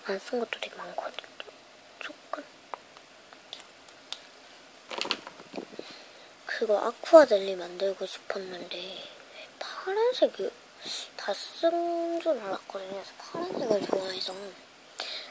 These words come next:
일단은 파란색을 너무 조금 넣었다. 조금 넣고 섞어주세요. 이 정도 섞어주시면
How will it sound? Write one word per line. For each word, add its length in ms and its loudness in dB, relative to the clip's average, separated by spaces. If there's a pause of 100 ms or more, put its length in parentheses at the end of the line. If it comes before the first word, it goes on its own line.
(160)
일단은 720 2
파란색을 1120 6 (600)
너무 260 8
조금 240 0
넣었다. 320 -2 (460)
조금 440 4
넣고 320 0
섞어주세요. 800 2 (580)
이 260 -8
정도 400 -4
섞어주시면 1160 -2